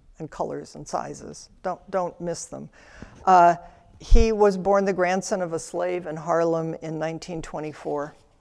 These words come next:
He says, amongst other things,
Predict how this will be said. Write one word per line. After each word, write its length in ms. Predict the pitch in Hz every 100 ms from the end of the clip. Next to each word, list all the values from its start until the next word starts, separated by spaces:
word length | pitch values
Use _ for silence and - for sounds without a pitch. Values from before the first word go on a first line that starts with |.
| _ _ _ _ _ _ _ _ _ _ _ _ _ _ _ _ _ _ _ - _ _ _ _ _ _ _ _ _ _ _ _ _ _ _ _ _ _ - - _ _ - -
He 80 | 180
says, 360 | - 165 170
amongst 400 | 175 170 165 -
other 240 | 160 170 160
things, 520 | - 165 165 165